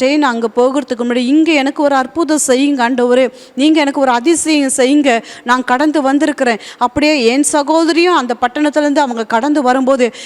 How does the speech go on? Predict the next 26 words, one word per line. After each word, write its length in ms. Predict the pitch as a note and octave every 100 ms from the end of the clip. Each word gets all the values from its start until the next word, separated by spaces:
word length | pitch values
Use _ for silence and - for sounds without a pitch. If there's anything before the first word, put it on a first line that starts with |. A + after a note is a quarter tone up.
| -
"எங்களுக்கு 500 | B3+ D#4 E4 D#4+ D4
நீங்க 220 | C4 A3+
அற்புதம் 440 | A3 - E4+ C#4+ C#4
செய்யணும் 420 | C4+ C4+ D4+ D4 B3+
ஆண்டவரேன்னு" 400 | C#4 C4 C#4 C#4
சொல்லி 400 | C4+ B3+ C4 A#3 - - F3+
ஜெபிக்கும்போது, 800 | C4 D4 - C#4 A#3 A#3 A#3 A3 - -
அந்த 340 | - D4 G4 F4+
இடத்துல 260 | D4 D4+
வந்த 280 | C4+ B3 B3
உடனே 300 | A#3+ A#3+ B3
அங்க 340 | G#3 G3 C#4+ D4+
ஒரு 220 | C4+ G#3
திடீர்னு 460 | B3 A#3+ C#4+ E4 D#4
பார்த்தா 320 | A#3+ A3+ B3+ A3 - -
அந்த 200 | G#3+ G#3+ -
ட்ரெயின் 220 | A#3 C4 C4
ஸ்லோவானது. 540 | A#3 A3 A3+ G#3+ F#3+ G3+
என்னன்ட்டு 480 | A#3+ D4 E4 D4 D4
அதிகாரிகள், 580 | A3 A#3+ C4+ C4+ B3 A3+
ட்ரெயின்ல 260 | A#3 C4 C#4+
இருக்கிற 280 | A#3+ B3+ A#3
அதிகாரிகள் 480 | A3 C4+ B3 A#3+
எல்லாம் 320 | A#3 B3 B3+ - - - - _ _
செக் 300 | - C4 -
பண்ணும்போது 340 | D4 B3+ B3+